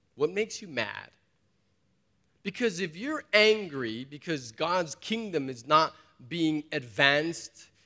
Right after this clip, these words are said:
if you're angry because it's a righteous thing, well, that's okay. But usually our anger is because our kingdom is not being advanced, because we're not getting our way,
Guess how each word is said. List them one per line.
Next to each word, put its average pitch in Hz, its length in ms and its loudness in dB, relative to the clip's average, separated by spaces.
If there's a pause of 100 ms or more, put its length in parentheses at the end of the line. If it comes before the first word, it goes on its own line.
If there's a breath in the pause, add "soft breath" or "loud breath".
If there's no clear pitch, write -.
if 156 200 -6
you're 156 240 -6
angry 180 460 0
because 147 420 -8
it's - 340 -8
a 135 100 -8
righteous 143 520 0
thing, 180 140 -2
well, 185 80 -4
that's 294 180 -4
okay. 214 460 -6 (480 soft breath)
But 254 180 -8
usually 294 760 -2
our 214 280 0
anger 247 400 0
is 196 280 -4
because 208 800 -4 (440 soft breath)
our 214 360 6
kingdom 175 460 -4
is 135 140 -6
not 135 220 2
being 131 220 -4
advanced, 110 800 -4 (1040)
because 156 400 -4
we're 185 140 -2
not 175 100 -4
getting 143 280 2
our 123 200 -6
way, 78 580 -4